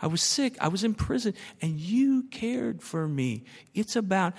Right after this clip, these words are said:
how we live what we believe,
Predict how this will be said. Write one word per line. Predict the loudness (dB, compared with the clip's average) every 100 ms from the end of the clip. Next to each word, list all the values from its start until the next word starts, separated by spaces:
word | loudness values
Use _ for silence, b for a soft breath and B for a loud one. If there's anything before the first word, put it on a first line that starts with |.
| B
how | -4 2 2
we | 0 0 0
live | -2 -2 0 2 4 4 2 -2
what | -4 -2
we | -6 -4
believe, | -6 -6 -6 -8 -6 -6 -6 -10